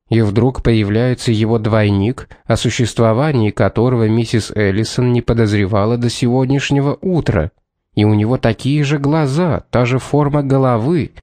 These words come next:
те же манеры. Кэролайн обменялась с гостем приветствиями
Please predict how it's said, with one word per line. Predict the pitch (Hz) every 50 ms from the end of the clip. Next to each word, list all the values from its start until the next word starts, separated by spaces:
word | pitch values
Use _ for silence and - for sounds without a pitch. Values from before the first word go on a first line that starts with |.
| _ _ _ -
те | - 107 139 170
же | 160 160 175
манеры. | 180 180 175 175 185 180 160 117 98 98 - - _ _ _ _ _ _ _ _ _ _ _
Кэролайн | - 175 156 156 151 147 143 139 139 139 135 131
обменялась | 123 110 113 113 117 117 117 120 120 117 110 101 98
с | 98
гостем | 95 101 113 107 107 - - - 104 95
приветствиями | - - 85 87 92 117 156 165 - - - 143 147 143 143 143 143 139 139